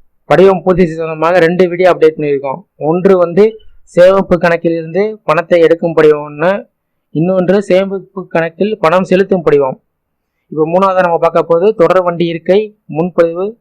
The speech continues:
படிவம். இது வந்து முப்பத்தெட்டாவது கேள்வியில இந்த மாதிரி தான் கேட்பாங்க. இது வந்து பாத்தீங்கன்னா ரெண்டாயிரத்தி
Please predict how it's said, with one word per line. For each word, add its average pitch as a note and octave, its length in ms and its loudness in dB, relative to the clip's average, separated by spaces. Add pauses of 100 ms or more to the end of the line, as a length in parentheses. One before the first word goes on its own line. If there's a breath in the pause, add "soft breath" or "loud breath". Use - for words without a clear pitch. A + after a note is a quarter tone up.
(140)
படிவம். C#3 340 0 (1900)
இது D3+ 120 2
வந்து F3+ 160 0
முப்பத்தெட்டாவது F3 520 0
கேள்வியில E3+ 340 0
இந்த F3 200 -2
மாதிரி E3 260 2
தான் D#3+ 140 -2
கேட்பாங்க. D3 540 -2
இது D#3 200 -2
வந்து E3+ 180 -4
பாத்தீங்கன்னா D#3+ 360 0 (400)
ரெண்டாயிரத்தி D#3 460 0